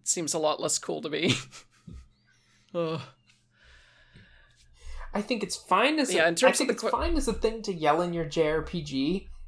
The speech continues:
Speaker 2: and then when you try to tie it back to, like, a real wor-, the real world death of, of somebody, it's like, it makes it a whole, it makes it a whole lot more complicated.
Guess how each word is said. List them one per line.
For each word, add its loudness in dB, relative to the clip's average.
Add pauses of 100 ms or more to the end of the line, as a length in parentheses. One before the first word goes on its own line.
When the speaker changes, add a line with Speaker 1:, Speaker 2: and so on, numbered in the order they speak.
(420)
Speaker 2:
and 4
then 4
when 0
you -6
try -6
to -2
tie 0
it 0
back -2
to, -2
like, -2
a 0
real -2
wor-, -2
the -4
real 0
world 0
death 2
of, -8 (140)
of -2
somebody, 2
it's -4
like, -2 (960)
it -14
makes -10
it -10
a -4
whole, -2 (500)
it 0
makes -4
it -12
a -6
whole 4
lot 6
more 0
complicated. -4